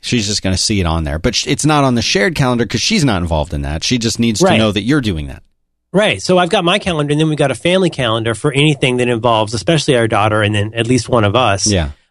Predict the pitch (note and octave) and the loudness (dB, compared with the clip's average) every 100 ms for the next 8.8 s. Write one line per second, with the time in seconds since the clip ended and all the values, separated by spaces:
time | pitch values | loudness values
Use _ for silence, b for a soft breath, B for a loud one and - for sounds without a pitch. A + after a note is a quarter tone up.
0 | - A#2 G#2 F#2 F2+ G#2 - _ - F#3 | -4 -2 -2 -6 -8 -10 -12 _ -2 2
1 | D#3 C#3+ C#3 D3 - G#3 G3+ D#3+ _ D3 | 4 2 -2 -2 0 2 2 2 _ -4
2 | F3 F#3 D#3+ E3+ - D3 D#3 C#3+ - C3+ | -2 -2 0 -2 0 0 0 -2 -6 0
3 | D#3 F3 D3+ D3+ D3+ - D#3 D#3+ F#3+ - | 2 2 2 0 -2 0 0 2 0 -2
4 | - D3+ C3+ A#2+ B2 A#2+ A2 - G#2+ - | -4 -2 -2 -4 -4 -4 -4 -4 -4 0
5 | A#2+ A2+ B2+ A#2+ A2 G#2 A#2 A2+ C#3 A#2+ | 0 0 0 0 2 0 -4 -2 0 0
6 | - A3+ A3 A#2+ B B C3 A3+ G#3+ F#3+ | 0 2 2 0 B B 0 2 2 0
7 | F3 E3 D#3+ C#3 B2 - D#3 E3 D#3+ A#2 | 0 0 0 0 -2 -4 -2 0 0 0
8 | D3 A#2+ B2+ F#3+ - - G#2 G#2+ | 0 0 2 0 0 -2 -2 -2